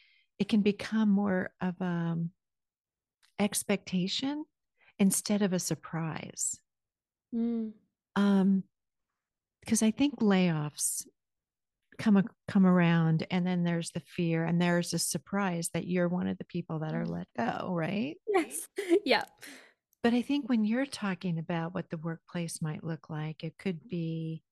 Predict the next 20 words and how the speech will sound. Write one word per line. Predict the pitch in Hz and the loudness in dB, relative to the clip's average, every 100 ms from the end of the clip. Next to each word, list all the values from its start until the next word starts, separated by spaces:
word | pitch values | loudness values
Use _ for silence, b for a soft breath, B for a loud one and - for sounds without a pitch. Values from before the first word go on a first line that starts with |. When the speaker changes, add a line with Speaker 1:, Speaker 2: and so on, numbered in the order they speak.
| _ _ _ - | _ _ _ -4
Speaker 1:
more | 190 214 208 208 | 0 2 2 0
like, | 190 175 - | -2 -4 -2
"No, | 262 | 0
no, | 240 | 0
no, | 226 233 175 - b b - | 0 0 -4 -8 b b -6
we're | 214 | -4
designing | 208 202 208 233 254 175 151 | -2 -2 0 2 2 0 -4
it | - - _ _ _ _ _ - | -8 -12 _ _ _ _ _ -6
so | - | -2
that | 226 220 220 | 0 0 0
Speaker 2:
Mm. | 214 | -4
Speaker 1:
it's | 208 185 - - - - _ _ _ _ _ _ _ _ _ _ _ | -6 -6 -4 -4 -4 -8 _ _ _ _ _ _ _ _ _ _ _
more | 185 185 | -2 0
flexible, | 165 226 170 - - - 160 147 147 _ - | -2 -2 -4 -4 -6 -2 -4 -4 -8 _ -6
more | 185 180 170 165 202 _ _ _ _ - | -2 -2 -2 -6 -10 _ _ _ _ -8
temporary | - 202 196 170 151 139 139 - 180 _ | -2 0 0 -2 -4 -6 -8 -12 -16 _
in | 170 160 | -8 -6
what | 160 - | -6 -6
you're | 165 | -8
doing, | 143 165 202 175 147 147 160 | -8 -4 -2 -2 -2 -4 -4